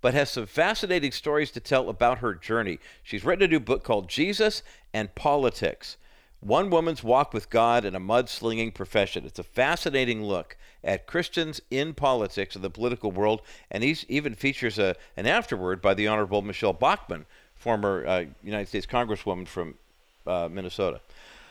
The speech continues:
We're gonna give away a copy of this book at the end of our conversation, but Bunny Pounce is gonna join me next to discuss it. By the way, if you wanna get in on the drawing for this book, eight hundred two two seven five two seven eight, eight hundred two two seven five two seven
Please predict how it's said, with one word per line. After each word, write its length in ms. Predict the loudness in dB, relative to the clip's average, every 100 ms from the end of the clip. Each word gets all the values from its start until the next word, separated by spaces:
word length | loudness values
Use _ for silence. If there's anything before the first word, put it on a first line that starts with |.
| -10
We're 140 | -2 2
gonna 140 | 2
give 160 | 4 4
away 180 | 4
a 60 | 4
copy 320 | 4 2 2
of 80 | -2
this 100 | -2
book 260 | 2 2 2
at 120 | -2
the 100 | -2
end 100 | 0
of 60 |
our 80 | 0
conversation, 720 | 0 0 0 0 0 0 -4
but 160 | -8 -2
Bunny 220 | 0 0
Pounce 320 | 0 -2 -2
is 80 | -8
gonna 180 | -4 -4
join 260 | 0 -2 -2
me 80 |
next 260 | -2 -2 -2
to 80 | -8
discuss 360 | -4 -2 -2
it. 120 | -2 2
By 120 | 2
the 100 | 2
way, 140 | 0
if 100 | -2
you 60 | -2
wanna 200 | -4 -2
get 180 | 0 2
in 140 | 2
on 100 | -2
the 80 | -6
drawing 380 | -2 2 2 0
for 100 | -8
this 180 | -10 -10
book, 320 | -8 -8 -10 -20 -20 -20 -10 0
eight 160 | 4 4
hundred 260 | 4 0
two 140 | 0 0
two 180 | 0
seven 360 | 2 4 4 2
five 300 | 2 2 2
two 140 | -4
seven 340 | -2 2 2 2
eight, 260 | -2 -4 -14 -20 _ _ 0
eight 180 | 2
hundred 280 | 2 0 -4
two 120 | -2
two 180 | -2 -2
seven 360 | 2 2 2 0
five 320 | 2 2 2
two 160 | -2 -4
seven 300 | 2 2